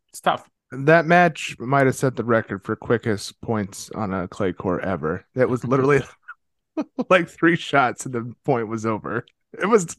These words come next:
Speaker 2: it was kinda crazy, actually. No one's even attempting to rally.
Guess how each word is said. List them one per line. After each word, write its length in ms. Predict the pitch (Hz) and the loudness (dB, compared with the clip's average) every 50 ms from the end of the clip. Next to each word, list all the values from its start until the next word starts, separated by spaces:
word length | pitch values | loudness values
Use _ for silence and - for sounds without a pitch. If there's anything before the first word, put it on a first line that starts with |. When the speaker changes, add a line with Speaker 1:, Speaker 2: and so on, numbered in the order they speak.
| - | -6
Speaker 2:
it 40 | 156 | -4
was 160 | 180 196 196 | -4 -4 -4
kinda 240 | - 208 185 214 170 | -4 -2 0 0 0
crazy, 420 | - - 117 131 135 98 87 87 | 0 0 0 0 0 0 -4 -8
actually. 460 | 87 107 110 - - - 71 69 - - _ _ _ _ | -8 -8 -10 -12 -12 -12 -10 -10 -10 -12 _ _ _ _
No 160 | - 156 160 190 | 2 4 6 6
one's 240 | 220 208 180 156 | 6 6 4 4
even 200 | 156 139 131 127 | 4 2 2 2
attempting 500 | 120 120 131 - 120 139 143 135 107 87 | -2 -4 -4 -4 -4 -4 -4 -6 -8 -8
to 60 | - - | -8 -8
rally. 380 | 107 101 98 - 107 104 - | -8 -8 -8 -8 -8 -10 -12